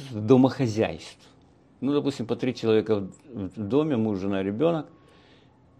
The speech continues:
Пять миллионов делим на три, скажем, миллион семьсот. Ну, пусть полтора миллиона домохозяйств. В каждом ли доме есть пианино?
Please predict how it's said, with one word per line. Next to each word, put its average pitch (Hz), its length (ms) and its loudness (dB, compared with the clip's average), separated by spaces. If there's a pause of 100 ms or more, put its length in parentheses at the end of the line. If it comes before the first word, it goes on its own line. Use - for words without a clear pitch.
Пять 117 300 6
миллионов 110 540 2
делим 101 300 2
на 160 160 0
три, 123 140 -4
скажем, 110 360 0
миллион 104 360 -2
семьсот. - 460 -8
Ну, 120 80 -2
пусть 135 220 -6
полтора 117 380 0
миллиона 104 520 0
домохозяйств. 92 800 -8 (3000)
В - 80 -20
каждом 165 380 8
ли 135 100 8
доме 135 320 6
есть 127 180 0
пианино? 107 480 0